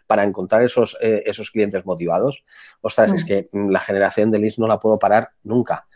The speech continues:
Speaker 1: Nunca,
Speaker 2: Mm.
Speaker 1: nunca. O sea, siempre estamos hablando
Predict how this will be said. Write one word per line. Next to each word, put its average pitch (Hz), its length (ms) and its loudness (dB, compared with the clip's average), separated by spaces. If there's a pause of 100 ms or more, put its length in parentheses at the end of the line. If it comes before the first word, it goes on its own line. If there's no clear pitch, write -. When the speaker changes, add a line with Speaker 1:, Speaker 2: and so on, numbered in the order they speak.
(240)
Speaker 1:
Nunca, 110 380 0
Speaker 2:
Mm. 165 180 -2
Speaker 1:
nunca. 107 380 0
O - 40 -14
sea, 95 200 -2
siempre 110 300 -2
estamos 113 260 -2
hablando 117 680 4